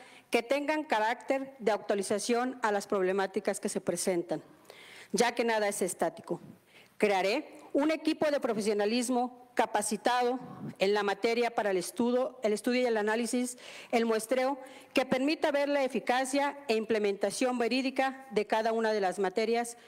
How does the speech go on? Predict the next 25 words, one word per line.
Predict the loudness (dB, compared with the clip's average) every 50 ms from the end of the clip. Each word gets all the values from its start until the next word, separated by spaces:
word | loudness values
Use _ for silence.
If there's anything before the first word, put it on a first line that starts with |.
| -18 -8
según | -2 0 0 2 2 0 0 0 0
completa | 0 0 -2 -2 -4 -10 -8 -4 0 0 0 2 2 2 2
la | 2 2
ley. | 2 2 0 -2 -2 -6 -10 -12 -12 -14 -14 -16 -18 -20 -20 -18 -18 -18 -18 -20 -20 -20 -20 _ _ _ _ _ _ _ _ _ _ _ _ _ _ _ _ _ -20 -20 _ _ _ _ _ _ _ _ _ 4
Con | 4 4 6
el | 4 2
Ejecutivo | 2 0 0 0 -2 -2 -2 0 0 2 2
Nacional | 2 0 0 0 0 0 0 2 2 2 2 2
y | 2 2
Estatal, | 0 0 -2 -2 -2 0 0 0 0 0 0 -2 -6 -8 -14 -18 -18 -4 0
gestionaré | 0 2 2 2 2 2 2 2 2 2 2
mayores | 2 2 2 2 2 2 0 0
recursos | 0 -2 0 0 0 0 0 0 0 -2 -2 -4 -8 -8 -4 -2
para | 0 0 0
equipamiento | -2 -2 -2 -2 0 0 0 0 0 0 0 0 -2
de | 0 0
patrullas | -2 -4 -2 -2 0 0 2 2 0 0 -2 -4 -6 -6
y | -4 -2
policías, | 0 0 0 0 -2 -2 0 0 0 0 -2 -4 -8 -10 -10 -12 -16 -20 -20 -18 -16 -16 -16 -4 0
adiestramiento | 0 2 2 2 0 0 0 0 2 2 2 0 0 0 -2 -2 -2 -4 -10 -20 -20 -20 -6 -2
y | -2 0
capacitación | 2 2 2 2 2 0 0 0 0 0 0 2 2 2 2 2
a | 2
elementos | 2 2 2 2 0 0 0 -2 -2 0
policíacos. | 0 0 2 0 0 0 0 0 0 -2 -2 -4 -6 -6 -8 -14 -18